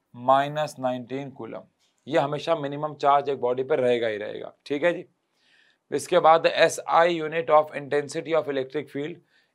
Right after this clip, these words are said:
intensity of electric field से घबरा गए। कई बच्चे intensity of electric field देख के ही घबरा जाते हैं। इस पूरे का मतलब सिर्फ और सिर्फ एक ही है, वो है इलेक्ट्रिक फील्ड, और इलेक्ट्रिक फील्ड की यूनिट न्यूटन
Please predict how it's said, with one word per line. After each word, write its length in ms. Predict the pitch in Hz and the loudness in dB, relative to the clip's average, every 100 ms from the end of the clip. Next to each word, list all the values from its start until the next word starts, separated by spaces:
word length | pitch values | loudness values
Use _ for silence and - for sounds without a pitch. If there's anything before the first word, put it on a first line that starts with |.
| - | -6
intensity 920 | 135 135 135 131 143 147 156 147 160 | -6 -4 -8 -4 -4 -4 -8 -4 -2
of 140 | 160 147 | 0 -2
electric 400 | 139 135 147 - | -4 -4 -10 -8
field 140 | 147 | -6
से 120 | 147 | -4
घबरा 300 | 123 117 139 | -2 2 4
गए। 220 | 156 131 - _ _ _ _ _ _ _ _ - | 4 -2 -8 _ _ _ _ _ _ _ _ 2
कई 180 | 156 175 | 2 2
बच्चे 360 | 147 147 170 | 0 0 -2
intensity 800 | 151 143 131 147 156 170 160 180 | -2 -4 -2 -2 -4 -12 -10 0
of 220 | 156 156 - | 2 0 -2
electric 520 | 147 147 - 160 - | -4 -4 -6 -14 -12
field 320 | 151 151 151 123 | -12 -12 -12 -10
देख 260 | 131 156 - | -8 -8 -6
के 80 | 165 | -8
ही 80 | |
घबरा 280 | 139 120 127 | -6 -4 -2
जाते 240 | 127 131 143 | -2 -2 -6
हैं। 140 | 156 | -10
इस 160 | 151 147 | -10 -14
पूरे 320 | - 151 160 | -10 -6 -4
का 160 | 165 165 | -2 -2
मतलब 460 | 143 135 147 139 - - _ _ _ _ | -2 -4 0 0 -2 -20 _ _ _ _
सिर्फ 320 | - 175 180 170 | -6 -2 -2 2
और 180 | 151 147 | 2 2
सिर्फ 360 | 143 151 151 | -4 -6 -6
एक 300 | - 147 147 | -6 -6 -6
ही 60 | 156 | -6
है, 80 | 151 | -4
वो 120 | 139 | -2
है 120 | 160 139 | -4 -4
इलेक्ट्रिक 420 | 139 147 180 180 | -6 -6 -10 -12
फील्ड, 340 | - 190 147 - _ _ _ - _ _ _ _ _ _ _ _ _ - _ 127 | -10 -10 -12 -16 _ _ _ -20 _ _ _ _ _ _ _ _ _ -20 _ 0
और 160 | 127 | 0
इलेक्ट्रिक 420 | 123 123 120 143 143 | 0 -4 -4 -8 -8
फील्ड 260 | 147 147 | -8 -8
की 120 | 147 156 | -6 -6
यूनिट 260 | 156 170 | -4 -4
न्यूटन 380 | 135 135 156 151 | -6 -6 -4 -4